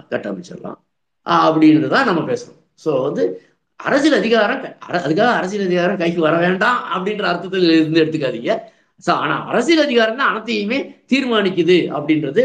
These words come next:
மார்க்சியத்துக்கு நேர் விரோதமான கொள்கை. அதை வந்து இந்த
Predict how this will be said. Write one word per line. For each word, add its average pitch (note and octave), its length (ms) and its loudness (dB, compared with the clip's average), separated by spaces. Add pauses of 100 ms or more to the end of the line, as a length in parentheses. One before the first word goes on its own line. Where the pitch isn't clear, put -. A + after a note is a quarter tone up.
மார்க்சியத்துக்கு D#3+ 520 -6
நேர் D#3+ 320 -2
விரோதமான A#2+ 500 -6 (480)
கொள்கை. A2 300 0 (220)
அதை C3 260 -2
வந்து B2 200 0
இந்த A#2+ 220 0